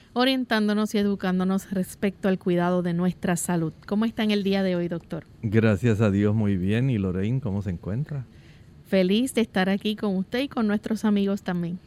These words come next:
Speaker 2: Qué bueno. También queremos agradecer a nuestro equipo de trabajo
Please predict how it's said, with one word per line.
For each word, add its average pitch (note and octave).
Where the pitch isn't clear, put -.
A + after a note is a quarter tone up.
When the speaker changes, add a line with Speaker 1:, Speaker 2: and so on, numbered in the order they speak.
Speaker 2:
Qué -
bueno. C#3+
También A#2
queremos A2
agradecer G#2+
a G#2+
nuestro G2
equipo F#2
de F#2+
trabajo G#2+